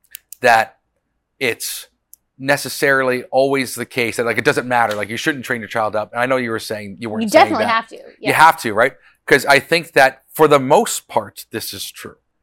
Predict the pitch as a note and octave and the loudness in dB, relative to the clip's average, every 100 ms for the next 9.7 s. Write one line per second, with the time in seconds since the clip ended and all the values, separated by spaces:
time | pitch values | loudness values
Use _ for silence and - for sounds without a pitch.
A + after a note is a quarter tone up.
0 | _ _ - C#3 D3 C#3+ C#3 B2+ E3+ D#3+ | _ _ 0 2 2 2 2 4 2 2
1 | - C#3 C#3 G3+ - - - _ _ B2 | 2 2 4 0 0 -6 -14 _ _ -12
2 | - C#3+ C3+ C3+ C3 B2 - C#3 D3+ D3+ | -2 0 0 -2 -6 -10 -4 -2 0 -2
3 | C#3+ C3 - G#3 F3 B2 A2 G#2+ - C3+ | -4 -6 0 0 0 -4 -4 -12 -8 -8
4 | C#3 B2+ B2+ B2 - - _ - B3+ G3+ | -8 -2 -2 -2 -6 -18 _ 0 0 0
5 | - D#3 C#3+ C3+ D#3 D3 A2 - _ _ | -2 2 0 0 4 4 4 -2 _ _
6 | - C3+ B2+ - _ _ A2+ G2+ E3 - | 2 4 4 -4 _ _ -20 -12 -10 0
7 | F3+ E3+ E3 D#3 C#3+ E3 C#3+ A#2 D3+ C3 | 6 6 6 2 2 4 2 2 2 2
8 | A2+ - - C3 C#3 - C3 B2+ C#3+ C3+ | 0 -4 -4 0 0 2 0 0 2 2
9 | B2+ A2+ C#3+ C3+ G#2+ A2 - | 0 0 2 2 2 -4 -10